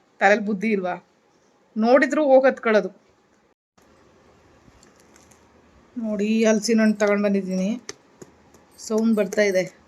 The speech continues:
ಆದ್ರೆ ಇನ್ನೂ ಹಣ್ಣಾಗಿಲ್ಲ. ತುಂಬ್ಕೊತಾರೆ, ಇಳಿಯಕ್ ಬಿಡಲ್ಲ, ಆಮೇಲೆ ಲಿಫ್ಟ್ ಕತ್ತಕ್ ಬಿಡಲ್ಲ, ಲಿಫ್ಟಿಂದ ಇಳಿಯಕ್ ಬಿಡಲ್ಲ.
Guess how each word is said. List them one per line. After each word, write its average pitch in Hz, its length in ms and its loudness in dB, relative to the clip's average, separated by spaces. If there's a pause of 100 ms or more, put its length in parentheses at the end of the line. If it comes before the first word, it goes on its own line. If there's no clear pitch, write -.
(300)
ಆದ್ರೆ 202 180 -4
ಇನ್ನೂ 220 260 4
ಹಣ್ಣಾಗಿಲ್ಲ. 190 440 -2 (1500)
ತುಂಬ್ಕೊತಾರೆ, 185 520 -8
ಇಳಿಯಕ್ 196 340 0
ಬಿಡಲ್ಲ, 175 320 -2 (680)
ಆಮೇಲೆ 196 320 0
ಲಿಫ್ಟ್ 202 280 -6
ಕತ್ತಕ್ 208 320 2
ಬಿಡಲ್ಲ, 185 380 0 (140)
ಲಿಫ್ಟಿಂದ 202 460 0
ಇಳಿಯಕ್ 190 340 2
ಬಿಡಲ್ಲ. 185 360 -2